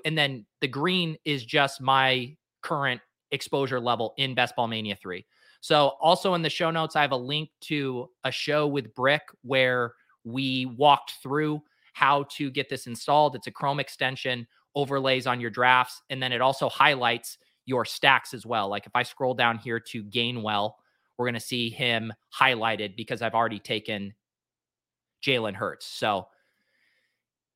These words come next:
it is Brick's Sportsbook hud. Also, uh, great for best ball and, uh, with pick'ems and stuff coming up, all kinds of new features. But yeah, feel free to tag me in the Discord if you have questions about it.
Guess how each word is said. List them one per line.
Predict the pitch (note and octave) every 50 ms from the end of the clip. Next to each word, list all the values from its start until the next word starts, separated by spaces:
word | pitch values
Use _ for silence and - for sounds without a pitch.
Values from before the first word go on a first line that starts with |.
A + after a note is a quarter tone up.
| _ _ -
it | D#3+ D#3+
is | D#3 D3 B2
Brick's | G#2+ G#2 - D3+ E3+ G3 G#3 - - - - - - _ _ _ _ -
Sportsbook | - - - - - - F3+ F3+ - G3+ - - - - - - - B2+ A#2+ E3 F3 F3 F3 F3 -
hud. | - - - F3+ E3+ F#3 G3 F#3+ A#3+ - - - _ _ _ _ _ _ _ _ _ _ _ _ _ _ _ _ _ _ _ -
Also, | C#3+ D3 D3+ D3 - - C#3+ C#3 C#3 C3 B2+ B2+ B2+ -
uh, | - B2+ B2 A#2 A2+
great | G2+ - A#2 B2+ C#3 C#3+ C#3+ -
for | - - A#2+
best | G2+ B2 C3+ C#3+ - - -
ball | C#3+ C3 B2+ B2+ B2+ B2+ B2+ - -
and, | C3 B2+ A#2+ A#2 A2+ A2
uh, | A2 A2 G#2+ G#2+ G2+
with | G#2+ - - -
pick'ems | F3 D#3+ - D#3 C3+ C3 C3 A#2 -
and | A#2+ A2+
stuff | - - C3+ A#2+ -
coming | - - A#2+ A#2 A#2
up, | A#2 A#2 A#2 -
all | - C3 B2+
kinds | B2 - C3+ A#2+ A#2+ A2+
of | A#2+ A2+
new | A#2 A#2 A#2 A2+ A2+
features. | - - C#3+ C3 A#2+ - B2+ B2 A#2
But | - - B2+
yeah, | C#3+ C3+ A2
feel | - D#3 C#3+
free | - - F#3+
to | F#3 F3
tag | - - C#3+ C#3+ D3
me | C3+
in | C3+ C3
the | A#2+ G#2
Discord | B2+ B2 - - C#3 B2+ A#2
if | G#2+ -
you | B2
have | A2+ G#2 -
questions | - B2+ A2 - - - A2 G2+
about | G#2 G#2 G#2+ G2+ G2
it. | G2+